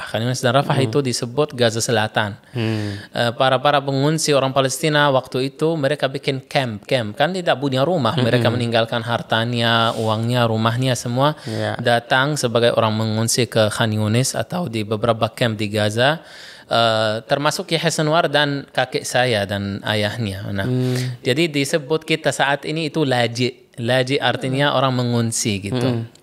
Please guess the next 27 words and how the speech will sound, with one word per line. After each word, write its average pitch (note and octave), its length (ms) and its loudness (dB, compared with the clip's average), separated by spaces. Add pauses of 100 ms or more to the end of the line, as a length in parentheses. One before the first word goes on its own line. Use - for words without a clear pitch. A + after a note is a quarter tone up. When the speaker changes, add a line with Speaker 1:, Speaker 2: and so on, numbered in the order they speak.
(120)
Speaker 1:
Orang A2 160 2
Speaker 2:
Ya. G#2+ 80 2
Speaker 1:
mengungsi. A2 400 0
Sampai E3 260 2
sekarang E3 600 0 (100)
statusnya D3+ 680 0
itu C#3+ 160 -2
laji. A2+ 480 0
Speaker 2:
Hmm. B2 480 -6
Speaker 1:
Ya. A2+ 400 -10 (160)
Speaker 2:
Masih C3 240 2
ada D3+ 160 -2
campnya B2+ 320 -2
sekarang C3 240 0
ya? A2 100 -6 (540)
Speaker 1:
Masih E3+ 320 0
ada, C#3 240 4
Speaker 2:
Hmm. B2 80 2
Speaker 1:
iya. C3+ 240 4 (140)
Tapi A#3 360 2
maksudnya F3+ 460 0
sekarang F3 400 0
se-, F3+ 180 0
kan F3 340 0
sudah D3 600 0 (360)
terjadi D3+ 520 0
rumah-rumah D#3 640 2